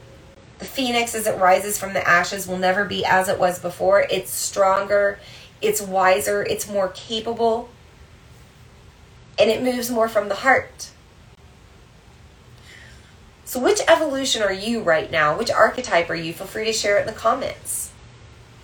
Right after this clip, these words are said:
I think right now, honestly,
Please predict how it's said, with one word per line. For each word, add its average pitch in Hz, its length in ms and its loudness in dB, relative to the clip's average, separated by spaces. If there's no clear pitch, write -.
I 220 60 -8
think 285 300 0
right 302 220 8
now, 226 440 4
honestly, 277 960 2